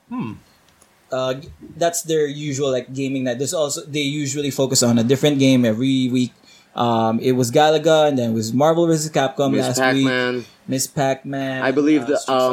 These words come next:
Speaker 2: Fighter.
Speaker 3: I believe this week it was, uh, whoever had the longest win streak in Marvel versus Capcom.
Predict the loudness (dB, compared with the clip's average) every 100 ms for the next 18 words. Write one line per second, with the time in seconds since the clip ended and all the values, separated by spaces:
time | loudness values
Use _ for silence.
0 | -2 -6 -6 -4 0 0 0 -2 -2 -2
1 | -2 -2 -2 -2 -4 0 0 0 -2 -2
2 | -2 0 0 0 -2 -2 -2 0 0 0
3 | -2 -4 -2 -2 -2 -2 0 0 0 -2
4 | -2 -2 -2 -2 -2 -2 -4 -2 -4 -4
5 | -10 -16 -18